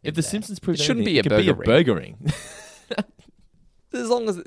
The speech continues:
Speaker 2: if it's a burger ring, you've gotta have a real charming proposal.
Speaker 1: Could you get away with a burger ring?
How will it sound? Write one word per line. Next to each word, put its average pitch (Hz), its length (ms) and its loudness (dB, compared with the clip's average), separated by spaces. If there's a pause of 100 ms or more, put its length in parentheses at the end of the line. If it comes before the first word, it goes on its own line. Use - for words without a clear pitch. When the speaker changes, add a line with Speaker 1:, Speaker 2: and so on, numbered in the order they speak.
(120)
Speaker 2:
if 185 160 -4
it's 190 100 -2
a 190 60 2
burger 190 420 0
ring, 101 260 -2
you've 104 160 -6
gotta 127 200 0
have 107 160 0
a 101 100 0
real 92 340 0
charming 82 520 -6
proposal. - 480 -12 (1000)
Speaker 1:
Could 139 220 0
you 147 80 -4
get 127 160 0
away 87 220 -4
with 82 100 -6
a 76 60 -10
burger 76 300 -12
ring? - 200 -14